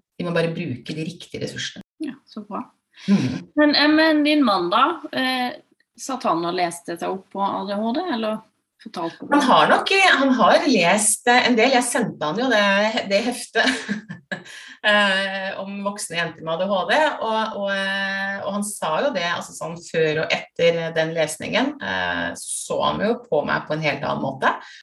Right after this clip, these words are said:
Speaker 1: Alle de tingene som, som han alltid har irritert seg over på meg, det der med å glemme ting, ikke sant? Eh, med vilje, som ikke har vært med vilje. Og, og, eh, alle disse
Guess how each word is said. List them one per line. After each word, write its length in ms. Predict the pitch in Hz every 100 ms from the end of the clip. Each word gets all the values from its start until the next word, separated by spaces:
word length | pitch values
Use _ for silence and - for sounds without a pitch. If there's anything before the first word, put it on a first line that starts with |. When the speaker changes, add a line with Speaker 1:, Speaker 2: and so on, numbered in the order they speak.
| _ - 202
Speaker 1:
Alle 180 | 175 170
de 120 | 185
tingene 440 | 185 156 143 156
som, 280 | 151 165 165 -
som 200 | 165 160
han 280 | 160 147 160 -
alltid 500 | 160 147 - - 170
har 180 | 156 151
irritert 720 | 156 165 - - 156 135 135
seg 160 | -
over 120 | 151 151
på 80 | 175
meg, 160 | 302
det 80 | 247
der 180 | 180 170
med 440 | 160 170 190 202 - _ _ -
å 120 | 359
glemme 360 | 302 285 170 143 139
ting, 240 | 170 165
ikke 320 | 160 156 156
sant? 300 | 180 269 349 -
Eh, 720 | 202 196 190 180 - 170 170
med 320 | 180 170 170
vilje, 340 | 180 160 160 302
som 160 | - 196
ikke 160 | - -
har 100 | 156
vært 80 | 196
med 100 | 196
vilje. 200 | 190 190 294 - - - - _ _ _ _ -
Og, 280 | 196 202 196
og, 300 | 185 185 196
eh, 420 | 196 196 190 202 185 135 _ _ _
alle 220 | - 190 185
disse 220 | 180